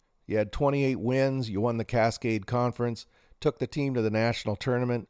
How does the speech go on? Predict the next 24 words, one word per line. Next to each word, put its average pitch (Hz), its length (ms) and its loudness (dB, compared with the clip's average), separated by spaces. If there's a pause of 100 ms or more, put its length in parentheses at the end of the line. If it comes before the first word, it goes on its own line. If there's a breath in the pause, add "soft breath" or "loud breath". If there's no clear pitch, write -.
(100)
It 120 220 -2
got 120 200 2
all 123 180 6
the 147 60 4
way 139 120 4
to 123 60 2
the 113 80 0
championship 123 640 0
game, 117 380 0
ended 113 260 0
up 117 140 0
the 104 80 0
national 107 420 0
runner-up, 107 580 2
losing 131 340 0
that 101 160 0
championship 104 540 -2
game 101 280 -2
to 92 180 -4
Spring 101 380 -4
Arbor, 92 420 0
eighty-two 101 460 -2
to 95 80 -4
seventy-six. 92 840 -4